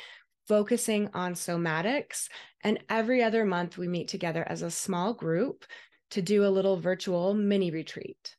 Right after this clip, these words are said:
So definitely look in the show notes if this is calling to you. This group will last for six months.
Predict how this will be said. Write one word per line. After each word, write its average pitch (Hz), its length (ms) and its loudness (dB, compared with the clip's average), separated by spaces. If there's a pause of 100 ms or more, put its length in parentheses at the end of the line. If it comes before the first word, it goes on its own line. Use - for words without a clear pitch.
(200)
So 220 240 2
definitely 240 760 0
look 220 360 -2 (140)
in 226 180 -2
the 233 100 0
show 196 300 -2
notes 180 560 -4 (300)
if 208 160 -6
this 196 200 -2
is 180 140 -6
calling 175 480 -4
to 190 140 -4
you. 180 580 0
This 240 340 0 (180)
group 220 380 2
will 208 140 2
last 175 380 -4
for - 160 -8
six - 500 -6
months. 202 560 -4